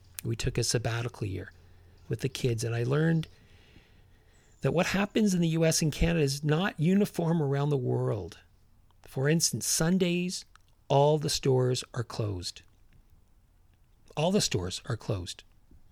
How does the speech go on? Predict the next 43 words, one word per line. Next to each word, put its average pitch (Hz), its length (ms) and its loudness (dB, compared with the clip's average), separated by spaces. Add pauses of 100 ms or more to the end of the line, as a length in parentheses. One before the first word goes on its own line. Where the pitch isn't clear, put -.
(200)
And 127 180 0
so 131 300 4
you'd 131 280 -2
have 139 180 -2
to 139 60 -2
go 131 200 6
out 143 80 4
and 143 80 -4
get 135 180 0
what 135 160 -2
you 139 80 -2
needed 131 500 0 (220)
on 107 140 -8
Sunday, 107 400 -2 (460)
on 127 160 2
Saturday 139 500 4
by 113 140 -2
six - 280 -2
P 139 220 0
M. 120 220 0 (680)
And 131 140 0
you, 143 220 -4
you 135 120 -2
need 131 360 -2
to 131 80 -4
get 127 160 -2
everything 170 340 4
you 160 100 4
need, 156 300 -2
you 120 160 -4
know, 110 120 -10 (120)
everything 160 400 0
you 143 160 -2
needed 139 300 -4
before, 135 500 0 (880)
uh, 117 240 -6 (320)
or 135 80 -8
what 135 160 -4
you 139 100 0
needed 135 320 0 (1300)
before 135 300 2
Monday 139 480 4
at, 113 160 -4